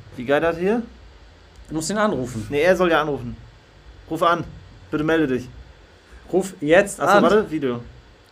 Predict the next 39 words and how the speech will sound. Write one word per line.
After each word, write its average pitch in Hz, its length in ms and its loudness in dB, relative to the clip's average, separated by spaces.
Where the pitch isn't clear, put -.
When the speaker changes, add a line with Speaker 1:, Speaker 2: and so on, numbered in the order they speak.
Speaker 2:
Nee, 151 160 0
aber 156 200 4
er 156 140 4
sollte 160 200 2
uns 190 140 -4
anrufen. 127 480 -4
Speaker 1:
Scheißegal, 127 320 -6
jetzt 110 140 -6
ruf 113 80 -10
ich - 60 -10
zuerst 110 200 -8
an. 107 80 -8
Speaker 2:
Dann 143 100 -8
musst 160 120 -8
du 226 60 0
umschalten 135 560 -4
gleich. 113 140 -6
Speaker 1:
Nee, 117 40 -2
du 127 60 -4
musst 139 160 -6
reinstöpseln. 123 460 -6
Speaker 2:
Vielleicht 151 180 -4
ist 151 100 -10
er 165 60 2
noch 160 200 0
auf, 147 300 0
äh, 143 140 -4
macht 151 140 -8
sich 156 100 -6
noch 143 80 -6
frisch. 139 380 -4
Speaker 1:
Wie, 151 320 -8
wie 170 240 -2
schalte 165 180 2
ich 165 60 -2
jetzt 170 120 -4
um, 175 80 -6
Moritz? 196 280 -2
Speaker 2:
Hm. 120 160 -8